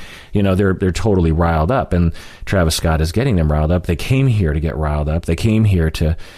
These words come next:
have an energetic s-, experience, and there's thousands upon thousands of people, and, you know, all the general admission area of, of the press, the bodies, and, and so ninety-nine percent of people, they're just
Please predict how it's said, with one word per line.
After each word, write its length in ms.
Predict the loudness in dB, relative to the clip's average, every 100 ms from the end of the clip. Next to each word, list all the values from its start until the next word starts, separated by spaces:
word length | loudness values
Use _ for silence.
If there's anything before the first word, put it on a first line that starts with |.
| -20 -6
have 300 | 0 2 2
an 100 | 0
energetic 640 | 0 0 0 -2 -2 -6
s-, 100 | -10 -12
experience, 840 | -10 -10 -6 -4 -2 -2 -4 -6 -6
and 220 | -2 0
there's 240 | 0 -2
thousands 480 | -4 -2 0 -2 -4
upon 240 | -4 -2 -2
thousands 400 | -2 -4 -6 -6
of 80 |
people, 440 | -2 -2 2 2 2
and, 180 | 2 0 -8 -18 -18 -20 -4
you 100 | 0
know, 120 | 2
all 100 | 2
the 100 | 0
general 440 | 0 0 2 2
admission 600 | 2 0 0 0 0 0 -2 -6 -8 -6
area 360 | -2 0 0 0
of, 280 | -2 -6 -8
of 120 | -8
the 80 | -4
press, 320 | -2 -2 -2
the 100 | -2
bodies, 480 | 0 2 2 0 0
and, 200 | -2 -4 -10 -20 -20 _ _ _ -16 -4
and 140 | -2 0
so 300 | 2 2 0 -6 -18 -20 -4
ninety-nine 400 | 0 2 2 0
percent 280 | 0 2 0
of 80 | 0
people, 520 | 0 2 2 2 -2
they're 220 | -2 -2
just 500 | 0 0 0 -4 -8